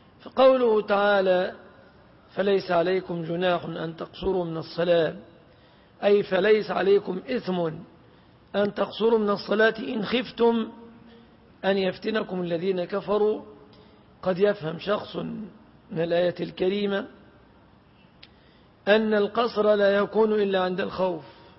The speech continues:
عند الخوف من فتنة الكفار، من أن يصرفوك عن دينك، أو عند الخوف من أذى الكفار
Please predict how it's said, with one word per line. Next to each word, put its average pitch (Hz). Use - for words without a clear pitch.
عند 165
الخوف 190
من 165
فتنة 196
الكفار، -
من 180
أن 196
يصرفوك 196
عن 202
دينك، 202
أو 185
عند 180
الخوف 190
من 175
أذى 196
الكفار 196